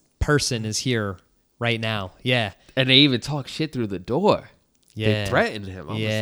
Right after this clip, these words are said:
Speaker 2: was like,
Speaker 1: that's
Speaker 2: "Oh, shit."
Speaker 1: like, not afraid. Like, the killer is letting him know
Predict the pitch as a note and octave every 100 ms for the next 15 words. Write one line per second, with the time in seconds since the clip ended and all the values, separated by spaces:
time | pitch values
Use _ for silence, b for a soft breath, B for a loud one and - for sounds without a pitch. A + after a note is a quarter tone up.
0 | G#2+ F#2+ F#2 A#2 A2+ G3+ - - - -
1 | D4+ E4+ - - D3 C#3 C#3+ E3+ F#3 -
2 | - F3 D#3 B2 A2+ G2+ - _ _ _
3 | b - E3+ - _ b b b _ _
4 | _ _ _ - D#3 - A#3 A3+ E3+ B2
5 | B2+ D#3 D#3+ C#3+ A#2+ A2+ A#2+ C#3 G2 F#2+